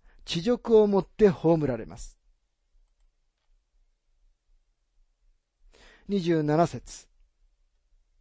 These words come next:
彼の子たちのこと、彼について述べられた多くの預言のこと、神の宮の再建のことなどは、王たちの書の仲介にまさしく記されている。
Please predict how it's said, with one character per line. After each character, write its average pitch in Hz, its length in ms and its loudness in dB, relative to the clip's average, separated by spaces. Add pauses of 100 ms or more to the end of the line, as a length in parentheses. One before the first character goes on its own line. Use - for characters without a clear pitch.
(2000)
彼 240 240 4
の 185 100 2
子 175 140 -4
た 202 160 4
ち - 100 -8
の 160 140 -2
こ 139 140 -8
と、 123 340 -10 (320)
彼 214 200 4
に 180 120 -4
つ 214 120 -6
い 190 100 -4
て 170 160 2
述 165 160 0
べ 202 100 4
ら 202 120 8
れ 190 60 2
た 170 220 4
多 240 180 4
く 185 160 -4
の 170 120 2
預 156 200 2
言 185 220 0
の 175 100 0
こ 135 140 -6
と、 120 320 -14 (520)
神 233 260 2
の 180 300 0
宮 180 340 0
の 190 140 0
再 190 300 0
建 208 240 0
の 190 100 -2
こ 165 140 -6
と 180 160 -2
な 175 120 4
ど 139 140 -4
は、 117 260 -8 (480)
王 214 200 6
た 170 120 2
ち 160 140 -14
の 160 120 0
書 180 180 -2
の 160 160 -2 (120)
仲 196 140 -2
介 170 240 2
に 175 240 -4
ま 151 240 -4
さ 214 180 -2
し - 160 -12
く 202 140 -2
記 185 300 -4
さ 202 160 0
れ 196 100 2
て 175 260 -2
い 127 120 -10
る。 107 160 -18